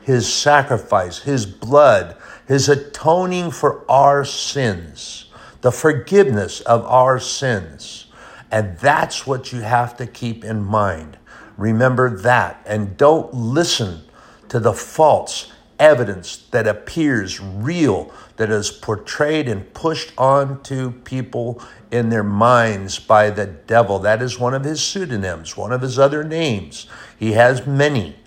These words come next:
Fear is one that he uses so often and so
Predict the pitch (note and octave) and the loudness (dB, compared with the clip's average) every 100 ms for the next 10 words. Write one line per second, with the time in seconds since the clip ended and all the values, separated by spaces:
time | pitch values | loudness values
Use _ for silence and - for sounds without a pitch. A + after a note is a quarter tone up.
0 | _ _ _ _ - - - - - - | _ _ _ _ -20 -20 -20 -16 -16 -10
1 | - F#3+ B2 E2+ D2+ - - - A#2 F#2 | -2 2 4 2 -4 -16 -14 -4 -2 -2
2 | G2+ C3+ D3 C#3+ A#2 A2+ - F3+ E3+ E3 | 0 2 2 2 -4 -6 -14 -10 -10 -8
3 | B2+ F#2+ G#2 B2+ G#3+ A3 E3+ C3+ B2+ A2 | -10 -10 -12 -4 -2 -2 -2 -6 -8 -10
4 | - - - - - - - - - - | -12 -18 -20 -10 -4 -2 -2 0 0 0
5 | E3 D3 G2+ - - _ C#3 E3+ D#3+ - | 0 0 -2 -10 -20 _ 2 4 2 -2
6 | G#2+ E2 D#2+ _ _ _ - - _ A#2+ | -4 -4 -14 _ _ _ -20 -20 _ -2
7 | C3 A#2+ - - - F3+ E3+ C#3 G#2 F2+ | 0 0 -2 -2 0 2 4 2 0 -8